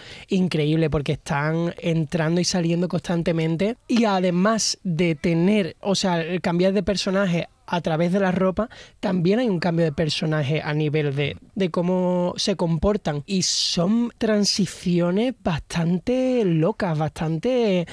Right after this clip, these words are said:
de segundos, y de que ellos mismos tienen que llegar de un personaje a otro y que hacer que el público se lo crea, o sea, que es un trabajo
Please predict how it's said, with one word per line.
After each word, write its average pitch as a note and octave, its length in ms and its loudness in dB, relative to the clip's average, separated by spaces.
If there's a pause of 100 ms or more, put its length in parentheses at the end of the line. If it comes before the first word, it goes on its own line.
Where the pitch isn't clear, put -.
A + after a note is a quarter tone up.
(240)
de E3+ 200 0
segundos, F3+ 800 0 (240)
y G#3 140 0
de F3 180 0
que E3 180 -2
ellos G3 200 2
mismos G#3+ 380 2
tienen A3+ 320 -2
que G3 360 -2
llegar F3+ 380 0
de G3+ 60 0
un G3 120 0
personaje G3+ 600 0
a F#3 120 2
otro A3+ 460 0
y G#3+ 160 0
que F#3+ 300 2
hacer F3+ 360 0
que F#3+ 80 0
el G3+ 60 0
público G#3 340 0
se G3+ 140 0
lo F#3 120 0
crea, G3 220 2
o A3 40 2
sea, G3 160 -2
que D#3+ 80 0
es D3+ 60 -2
un E3 120 0
trabajo E3 460 0